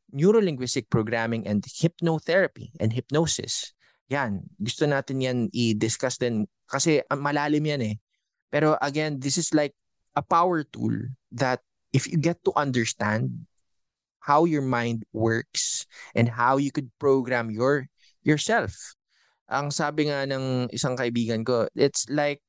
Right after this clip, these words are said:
software and hardware. Di ba? Yung katawan natin, if you look at it in computer terms, ito, katawan natin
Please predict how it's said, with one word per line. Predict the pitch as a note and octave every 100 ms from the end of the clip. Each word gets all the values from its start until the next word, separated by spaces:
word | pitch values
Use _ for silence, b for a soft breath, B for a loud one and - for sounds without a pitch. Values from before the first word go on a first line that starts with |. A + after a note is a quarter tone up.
| _ _ -
software | E3+ D#3 - C3 A2 G2 C3+ C#3+ _ _ _ D3
and | C3
hardware. | B2 C3+ A#2+ G#2+ - - A#2 _ _ _ _
Di | - G#2
ba? | G#2+ C3 - _ _ -
Yung | E3
katawan | F#3+ F#3+ F#3+ F#3+
natin, | F3+ E3+ F#3+ F3+
if | B2 -
you | A#2+ A#2 F#2
look | C3 D3+
at | D#3
it | D#3+ C#3
in | A2
computer | - G#2 B2 C#3 - D#3
terms, | D#3 E3 D#3+ - - _ _
ito, | E3+ B3 G3+ -
katawan | D#3+ G3 G3+ G3+
natin | F#3+ B2 A#2